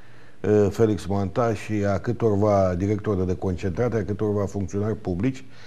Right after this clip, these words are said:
care, împotriva prevederilor statutului funcționarului public,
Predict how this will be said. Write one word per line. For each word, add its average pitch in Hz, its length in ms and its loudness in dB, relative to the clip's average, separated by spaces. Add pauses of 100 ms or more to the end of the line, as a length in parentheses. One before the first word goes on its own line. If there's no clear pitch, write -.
(260)
care, 117 240 8
împotriva 120 540 8
prevederilor 110 720 4
statutului 95 800 0
funcționarului 95 760 -2
public, 95 480 -2